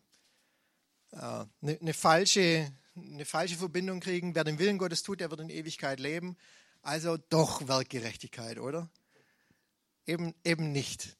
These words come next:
Das ist das, was ich vorher versucht habe zu erklären. Es geht nicht darum, dass wir uns den Himmel erkaufen. Das können wir nicht. Die Bibel ist an so vielen Stellen so, so ganz, ganz klar darüber, dass es eben nicht geht, dass wir uns durch gute Werke den Himmel verdienen.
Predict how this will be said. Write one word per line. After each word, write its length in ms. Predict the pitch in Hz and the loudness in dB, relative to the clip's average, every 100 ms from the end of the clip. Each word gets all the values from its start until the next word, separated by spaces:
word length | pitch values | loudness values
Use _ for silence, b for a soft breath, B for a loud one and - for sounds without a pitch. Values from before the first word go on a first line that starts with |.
| - | -6
Das 180 | 156 | -4
ist 120 | 165 202 | -2 -2
das, 140 | 190 | 0
was 140 | 180 | 0
ich 80 | 165 | 0
vorher 240 | - 185 185 | 4 4 4
versucht 320 | 151 180 - | 2 -2 -2
habe 80 | 165 | -2
zu 140 | - | -2
erklären. 440 | 131 - 135 120 - B B | -6 -4 -4 -6 -12 B B
Es 180 | - 160 | -4 -2
geht 200 | 220 262 | 0 -2
nicht 180 | 269 - | -2 0
darum, 260 | 190 214 202 | 2 4 2
dass 160 | 180 | 0
wir 80 | 185 | 0
uns 120 | 170 | -2
den 100 | 165 | -2
Himmel 260 | 151 202 208 | 0 0 0
erkaufen. 540 | 160 156 151 180 143 | -2 0 2 2 -2
Das 160 | 139 - | -6 -4
können 280 | 190 196 175 | -4 -4 -2
wir 120 | 160 | -4
nicht. 340 | 110 - - _ _ b b b b b | -6 -14 -20 _ _ b b b b b
Die 100 | 175 | -2
Bibel 220 | 175 254 | 0 0
ist 100 | 240 | 0
an 80 | 208 | 0
so 220 | 190 220 | 0 0
vielen 260 | 226 233 214 | 0 -2 0
Stellen 300 | - 214 214 | 0 0 2
so, 480 | - 214 233 247 - _ b b b b | 2 2 2 2 -2 _ b b b b
so 420 | - 214 226 - | 0 4 2 0
ganz, 320 | 196 220 220 - | -2 -2 -2 0
ganz 280 | 202 202 | 0 0
klar 440 | - - 190 190 202 | -2 2 4 4 4
darüber, 520 | 175 151 156 151 170 b b b b | 0 0 -2 0 -4 b b b b
dass 160 | 160 156 | -6 -4
es 120 | 156 | -4
eben 480 | 151 160 156 147 151 | -4 -4 -4 -6 -4
nicht 400 | 214 - - - | -6 -6 -14 -6
geht, 300 | 165 170 170 | -2 -2 -2
dass 160 | 147 | -2
wir 80 | 160 | -2
uns 120 | 147 | -4
durch 220 | - 131 - | -8 -10 -10
gute 360 | 180 185 139 | -8 -6 -4
Werke 320 | 139 147 156 | -2 -4 -4
den 120 | 127 123 | -8 -10
Himmel 240 | 139 135 | -10 -12
verdienen. 460 | - 117 110 110 | -16 -18 -18 -18